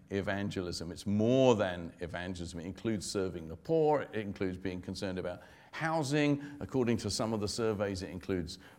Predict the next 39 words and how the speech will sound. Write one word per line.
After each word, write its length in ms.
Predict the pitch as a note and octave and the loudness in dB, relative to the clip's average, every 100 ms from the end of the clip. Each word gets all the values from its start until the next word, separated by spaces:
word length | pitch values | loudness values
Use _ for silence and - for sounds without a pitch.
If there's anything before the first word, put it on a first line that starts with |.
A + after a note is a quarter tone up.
| - | -8
parking 760 | - E3 D#3+ - F3 D#3 D3+ - - - | -2 -2 -2 0 2 2 0 -4 -16 -8
and 260 | F2+ F2 F2 | -4 -2 -2
the 120 | E2 | -4
state 420 | E2+ - C#3+ C#3 G#2 | -4 0 2 2 0
of 120 | D#2+ | -4
the 100 | F2 | -2
roads. 680 | B2 D#3+ E3+ D#3+ D#3 - - - - - | 2 4 8 8 6 0 -4 -10 -14 -2
Uh, 40 | A2 | 4
and 640 | A2 A2 A2 A2+ A#2+ A#2+ G#2+ A2 | 6 8 8 8 6 4 2 6
these 240 | B2+ B2+ | 6 10
are 60 | A2+ | 8
big 340 | A2 G3+ F#3 | 12 12 12
issues 440 | G3 G3+ G3+ F#3 F#3 | 12 12 10 10 10
for 140 | F3+ | 8
you 200 | E3 E3+ | 10 10
in 120 | E3 | 10
Cheltenham, 520 | - E3 D#3 D3+ D3 | 10 8 8 6 8
and 100 | C3 | 8
I'm 280 | B2+ B2+ F4 | 10 10 12
here 220 | D#4+ - | 12 12
to 100 | D4+ | 12
help. 580 | F3+ E3 E3 B3+ F3 C3+ - - G2+ - - | 12 12 12 12 12 6 -2 -6 -6 -6 2
Not. 640 | A#2 B2+ C3+ F#2 - - - - - - - - | 6 10 12 10 4 -6 -8 -14 -14 -12 -4 2
You 80 | |
know, 300 | C3 B2 B2 A#2+ - | 6 8 6 4 -4
it 160 | - D#3 | 2 6
includes 600 | E3 - E3+ E3+ D3 - - | 6 6 10 10 8 -2 0
trying 200 | E3 E3+ | 4 6
to 120 | E3 | 6
engage 500 | C#3 C#3+ C#3+ D#3+ C#3+ | 8 10 10 8 6
in 160 | C3 | 6
the 100 | A#2+ | 6
business 680 | G#2+ F#2+ E3+ F3 A3 F3 D3 | 4 4 6 8 8 6 4
life 400 | D3+ D3 D#3+ C#3+ | 2 6 6 6
of 100 | D#3 | 2
the 100 | C#3 | 0
church, 480 | C#3 D#3+ D3+ D3 - | 2 6 8 8 4
in 120 | G#2 | 0
the 120 | F#2+ | 0